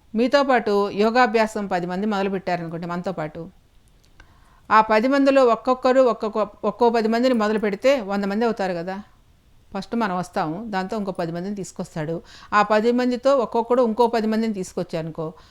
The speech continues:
వంద మంది అవుతారు. మొదటివాడు సాధనలో పండేటప్పటికీ మిగతా ఆ వంద మంది కూడా ఆ బాటలో జీవితం నడుపుతూ ఉండడం వల్ల అదే మార్గంలో వందల మందికి ప్రచారాలు చేయటం అనేది జరుగుతుంది కదా. అది పరశరీరావేశ అంటే.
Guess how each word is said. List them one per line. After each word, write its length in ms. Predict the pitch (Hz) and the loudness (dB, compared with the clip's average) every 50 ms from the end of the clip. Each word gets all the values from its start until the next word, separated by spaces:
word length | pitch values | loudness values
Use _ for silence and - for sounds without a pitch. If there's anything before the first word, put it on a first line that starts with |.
| _ _ _ - | _ _ _ -6
వంద 180 | 214 208 214 214 | -2 -2 0 0
మంది 240 | 202 196 196 220 | 0 0 0 0
అవుతారు. 460 | 214 185 160 - 165 160 165 160 165 - - - - - _ - | 0 0 -2 -4 -6 -6 -6 -6 -8 -10 -14 -20 -20 -20 _ -2
మొదటివాడు 600 | 196 214 220 214 254 226 269 262 269 262 262 262 | 0 2 4 4 4 4 4 4 4 4 4 2
సాధనలో 640 | 254 - 226 214 208 196 220 220 220 220 226 226 | 0 0 2 2 2 2 0 -2 0 0 0 -2
పండేటప్పటికీ 960 | 214 - 190 170 170 185 190 185 190 180 - 185 165 160 - 175 165 170 165 - - - - _ - | -2 -2 -4 -4 -2 -2 -2 -2 -4 -6 -6 -8 -8 -8 -8 -6 -6 -6 -6 -8 -12 -20 -18 _ -8
మిగతా 280 | 196 190 226 220 262 247 | -4 -2 0 2 4 4
ఆ 100 | 233 220 | 4 4
వంద 200 | 196 196 202 214 | 2 0 -2 -2
మంది 280 | 220 220 226 226 226 | -2 0 0 -2 -2
కూడా 400 | 226 - 226 220 226 226 226 233 | -4 -4 -4 -2 0 0 2 2
ఆ 100 | 233 214 | 2 2
బాటలో 420 | 190 190 185 185 190 208 214 214 208 | 2 2 0 0 0 0 -2 -2 -2
జీవితం 420 | 180 190 190 196 196 220 202 185 - | -2 -2 -2 -2 -2 -4 -6 -8 -8
నడుపుతూ 440 | - 185 180 175 - 220 214 - 220 | -6 -6 -6 -4 -4 -6 -4 -2 -2
ఉండడం 380 | 196 190 175 165 156 170 160 165 | -4 -4 -6 -8 -8 -8 -8 -8
వల్ల 320 | 160 160 160 170 170 170 - - - - _ - | -8 -6 -6 -6 -6 -8 -10 -14 -20 -14 _ -4
అదే 240 | 190 180 214 226 233 | 0 2 4 4 4
మార్గంలో 540 | 233 233 226 220 214 220 214 214 214 214 | 4 4 2 2 0 -2 -2 0 0 0
వందల 300 | 190 180 180 185 214 220 | 0 -2 -2 -2 -2 -2
మందికి 340 | 214 214 214 214 202 196 220 | -2 -2 -4 -4 -4 -4 -6
ప్రచారాలు 640 | 214 - 185 175 - 202 196 196 196 190 185 - 180 | -6 -6 -8 -6 -4 -4 -2 -2 -2 -2 -4 -6 -6
చేయటం 220 | 175 180 180 190 | -6 -6 -6 -6
అనేది 380 | 185 185 180 180 202 277 415 440 - _ _ _ _ _ _ _ _ - | -8 -8 -8 -8 -8 -8 -8 -10 -12 _ _ _ _ _ _ _ _ -6
జరుగుతుంది 380 | 190 196 214 208 233 208 202 190 | -4 -4 -4 -4 -4 -6 -4 -4
కదా. 280 | 196 190 214 226 226 - - - | -4 -4 -4 -6 -8 -10 -10 -10
అది 180 | 180 175 240 233 | -8 -6 -8 -6
పరశరీరావేశ 880 | - 196 175 165 - - 170 165 160 160 160 143 147 139 143 - - 151 139 - | -6 -6 -6 -6 -8 -8 -8 -8 -6 -8 -8 -8 -8 -10 -10 -12 -12 -12 -10 -10
అంటే. 320 | 143 143 139 - - - | -10 -10 -12 -14 -18 -20